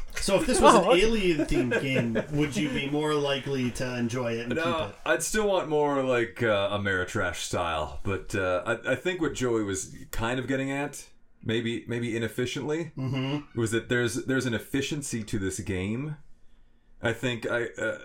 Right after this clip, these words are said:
Speaker 3: there's a, uh, strategy to time ratio
Speaker 1: Mm-hmm.
Speaker 3: that I think oftentimes you, you know, it takes a longer game to, to hit that much strategy. I think this one does it really efficiently with the just gameplay, setup,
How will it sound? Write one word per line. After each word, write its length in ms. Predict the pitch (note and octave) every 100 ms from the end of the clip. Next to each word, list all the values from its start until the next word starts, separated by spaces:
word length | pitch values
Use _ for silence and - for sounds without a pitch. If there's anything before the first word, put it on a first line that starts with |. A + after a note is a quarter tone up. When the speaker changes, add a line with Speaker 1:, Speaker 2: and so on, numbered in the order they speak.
| -
Speaker 3:
there's 300 | A#2+ G#2+ G#2
a, 280 | G2+ F#2+
uh, 40 | F2
strategy 800 | - - A2 A2 B2 C3 B2 A2+
to 300 | - A2 G2
time 480 | - G2+ G2 G2+ F#2
ratio 880 | F2 E2+ E2 E2+ E2 D2+ D#2+ E2+ - - - -
Speaker 1:
Mm-hmm. 220 | B2+ B2
Speaker 3:
that 100 | A#2
I 60 | G#2+
think 240 | A2 G2+ -
oftentimes 1040 | G2+ A#2+ - A#2 A2 A2+ G#2+ G#2 G2+ F#2+
you, 160 | F#2+ F2+ - - - - - - - -
you 140 | A#2
know, 280 | G2+ F2+ E2 - - - -
it 140 | B2+ A#2+
takes 320 | A#2+ A2+ -
a 120 | G#2+
longer 500 | F#2+ F#2+ G2 G2+ F#2+ F2
game 400 | F#2 F2+ F#2 F2
to, 280 | F#2 E2+
to 180 | - -
hit 280 | F2 G#2 -
that 180 | C3 B2+
much 140 | C3+ -
strategy. 600 | - C3+ C#3+ D3+ E3 E3 - -
I 40 |
think 120 | A#2+ C3+
this 140 | C#3+
one 80 | C#3
does 160 | A#2+
it 80 | A2+
really 280 | G#2+ A#2 A2+
efficiently 480 | G2 A#2 A2 G2+ F#2+
with 180 | F2 E2+
the 220 | F2+ D#2+
just 180 | G#2 G2+
gameplay, 720 | G#2+ G#2+ A#2 A#2 G#2+ G2+ G2+ -
setup, 640 | - - A2 G#2+ G2 -